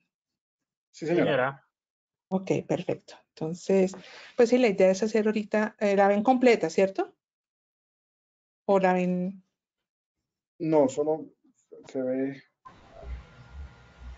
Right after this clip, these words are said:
Speaker 1: Falta que la ponga en modo
Speaker 3: Ahora sí.
Speaker 1: presentación. Ahora sí.
Speaker 3: Así, así, así. Entonces, eh, la idea ahorita es hacer, pues, una pequeña disertación de rol del ingeniero de alimentos en el sector productivo.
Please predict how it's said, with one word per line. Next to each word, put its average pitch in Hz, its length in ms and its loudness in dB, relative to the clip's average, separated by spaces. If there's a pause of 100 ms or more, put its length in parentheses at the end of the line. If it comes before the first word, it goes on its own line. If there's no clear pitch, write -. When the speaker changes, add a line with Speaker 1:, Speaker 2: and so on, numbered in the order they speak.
(300)
Speaker 1:
Falta 151 200 -4
que 170 80 4
la 143 80 4
ponga 139 160 4
en 147 40 2
modo 151 120 6
Speaker 3:
Ahora 147 140 4
sí. - 20 -6
Speaker 1:
presentación. 123 440 -4
Ahora 156 200 6
sí. - 180 -6 (400)
Speaker 3:
Así, - 200 -6
así, 185 280 -6
así. 185 260 -8 (1600)
Entonces, 220 800 2
eh, 226 420 4
la 214 140 2
idea 208 240 2
ahorita 226 500 2
es 254 260 2
hacer, 202 380 -2
pues, 208 260 -2
una 202 560 -2
pequeña 262 360 4
disertación 208 500 0
de 202 80 4
rol 202 160 4
del 208 160 4
ingeniero 185 320 2
de 185 40 4
alimentos 190 360 0
en 208 80 2
el 196 60 0
sector 180 320 -2
productivo. 233 560 0